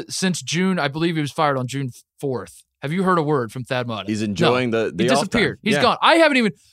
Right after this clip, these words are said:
Speaker 1: I, he's my, I, I used to talk to him all the, I don't even hear a word. I don't even know where the hell the guy <laughs> is now. So take,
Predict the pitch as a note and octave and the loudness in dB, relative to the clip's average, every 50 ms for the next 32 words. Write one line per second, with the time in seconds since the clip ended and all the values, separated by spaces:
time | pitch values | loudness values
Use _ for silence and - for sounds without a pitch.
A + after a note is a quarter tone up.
0 | _ D#3 - _ - F3+ - _ _ _ _ _ _ - F3+ B3+ C4+ A3 B3+ - | _ -20 -18 _ -14 -14 -14 _ _ _ _ _ _ -2 -2 0 0 2 0 2
1 | - G#3+ B3 B3+ F#3+ E3+ G#3+ A#3+ B3+ A#3 A#3 - - F#3 A#3+ A3+ G#3+ - A3+ G3+ | 4 2 2 2 0 0 0 0 0 -2 -6 -8 -6 -2 0 0 0 0 -2 -2
2 | G#3 G3 G#3 - A3 D4 D#4+ A#3+ F#3+ F#3+ F#3 F3+ D#3+ D#3+ D#3 D#3+ G3+ D4 - B3 | -2 -2 0 0 2 2 4 2 2 4 2 2 4 4 2 4 4 4 4 4
3 | F#3+ E3 E3 E3+ F3+ - F3+ D#3 D3 - - - A#3 B3+ - - A#3+ F#3+ - - | 4 4 4 4 2 2 0 0 -2 -4 -2 0 0 0 0 0 -4 -4 -4 -4
4 | - - G3 - - G#3+ D#3+ - - - - - - B3 G3+ - - G4 G4 E4 | -2 -2 -2 -2 -2 -4 -6 -6 -6 -8 -8 -8 -8 -10 -10 -10 -12 -12 -12 -12
5 | - - C4 A#3+ A3 G3+ - - E4+ E4 D#4 D4 C4 _ _ _ _ _ _ _ | -4 0 0 0 0 0 -4 -10 -20 -20 -20 -20 -20 _ _ _ _ _ _ _
6 | _ _ _ _ _ _ _ _ _ - - C#4 D4+ | _ _ _ _ _ _ _ _ _ -6 -4 -4 -4